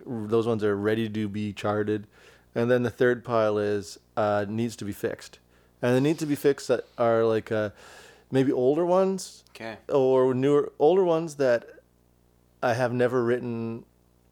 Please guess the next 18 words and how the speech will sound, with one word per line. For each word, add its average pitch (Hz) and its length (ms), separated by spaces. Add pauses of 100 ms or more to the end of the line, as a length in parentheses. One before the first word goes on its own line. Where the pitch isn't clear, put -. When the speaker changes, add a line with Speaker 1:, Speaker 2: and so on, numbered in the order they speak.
(160)
Speaker 1:
a 113 60
proper 120 340
chart 120 280
for. 120 180
I 143 60
don't 156 120
mean 139 140
to 120 40
be 117 80
proper, 120 460
like, 107 280
perfectly 120 500
publishable 107 580
thing, 110 360
but 104 160 (320)
something 123 580
where 110 340
it, 101 100